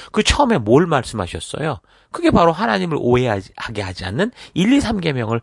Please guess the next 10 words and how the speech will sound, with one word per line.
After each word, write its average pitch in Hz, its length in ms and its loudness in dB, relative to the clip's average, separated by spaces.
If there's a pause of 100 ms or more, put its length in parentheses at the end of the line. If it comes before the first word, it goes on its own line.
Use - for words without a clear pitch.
(160)
먼저 104 260 0
말씀하시잖아요. 87 840 -8 (640)
레위기의 208 380 4
가장 147 260 -2
첫 196 180 -4
부분도 156 320 -6
그랬잖아요. 113 500 -4 (400)
우리가 135 180 2
하나님을 139 580 2
오해하고 127 880 2